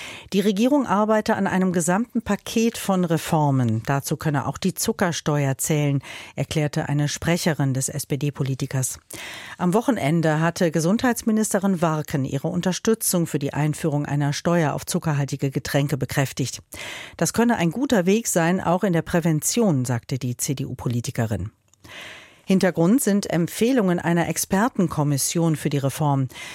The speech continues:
Das von Warken eingesetzte Gremium schlägt unter anderem auch die Einführung einer gestaffelten Steuer auf zuckergesüßte Erfrischungsgetränke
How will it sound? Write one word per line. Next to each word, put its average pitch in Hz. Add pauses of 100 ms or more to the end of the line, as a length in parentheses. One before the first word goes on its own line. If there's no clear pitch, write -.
(140)
Das 151
von 156
Warken 160
eingesetzte 160
Gremium 175
schlägt -
unter 147
anderem 170
auch 165
die 208
Einführung 185
einer 185
gestaffelten 202
Steuer 175
auf -
zuckergesüßte 180
Erfrischungsgetränke 170